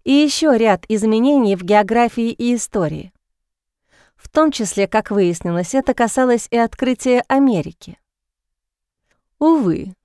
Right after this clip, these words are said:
американский контингент в этом мире фактически не освоен", пояснил Раф.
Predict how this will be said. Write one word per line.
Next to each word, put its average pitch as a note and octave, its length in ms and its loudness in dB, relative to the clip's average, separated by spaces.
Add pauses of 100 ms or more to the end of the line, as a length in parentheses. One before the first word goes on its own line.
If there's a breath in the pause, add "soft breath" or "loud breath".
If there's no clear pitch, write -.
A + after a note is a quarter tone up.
(600)
американский G#3+ 880 2
контингент G#3 840 0
в C#4+ 60 -2
этом C4 340 2
мире B3 260 2
фактически A3 800 -2
не G3 180 0
освоен", E3+ 800 -8 (720)
пояснил F#3 540 0
Раф. - 340 -8